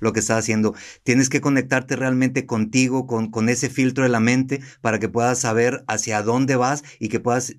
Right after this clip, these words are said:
disfrutar realmente el camino, porque no es el dinero ni es el reconocimiento, sino realmente es lo que tú piensas y crees de ti, ¿no? Eso es lo que te estoy entendiendo. Así es que muchísimas gracias, Cris. Y bueno, cuéntanos,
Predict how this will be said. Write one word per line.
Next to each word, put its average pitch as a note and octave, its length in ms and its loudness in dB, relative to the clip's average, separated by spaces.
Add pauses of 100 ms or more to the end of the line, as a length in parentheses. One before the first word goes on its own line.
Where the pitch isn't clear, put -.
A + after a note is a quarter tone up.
disfrutar A2 580 0
realmente A#2+ 400 2
el A#2+ 80 0
camino, B2 440 2 (280)
porque A#2 220 0
no A#2+ 120 4
es C3 120 0
el D#3 100 2
dinero D#3+ 500 0
ni B2 180 0
es C3+ 160 0
el D3 100 0
reconocimiento, C3 800 0
sino A#2+ 240 0
realmente C3 420 0
es C#3 160 -2 (160)
lo A2+ 220 2
que B2+ 80 0
tú C3 260 -4
piensas C#3 420 0
y A2 200 -6
crees B2+ 400 -2
de G#2 100 0
ti, B2+ 320 0 (240)
¿no? C#3 220 0 (160)
Eso A#2 180 2
es C#3 60 4
lo C#3 80 4
que B2+ 100 0
te A#2+ 80 2
estoy A#2+ 260 2
entendiendo. G#2 540 -2 (240)
Así B2 100 2
es C3 120 2
que C#3+ 80 0
muchísimas D3 580 0
gracias, D3+ 320 -2
Cris. E3+ 280 0 (240)
Y B2+ 80 0
bueno, D#3 260 2 (240)
cuéntanos, D#3 560 -2